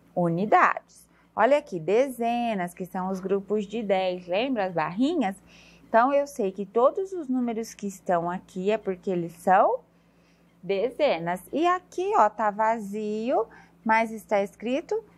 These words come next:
centenas, que são os dez grupos de dez, né? O grupo de cem.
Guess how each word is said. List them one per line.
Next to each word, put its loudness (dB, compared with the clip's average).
centenas, -2
que -10
são -2
os -4
dez 2
grupos -4
de -8
dez, -2
né? -4
O -4
grupo -4
de -6
cem. 0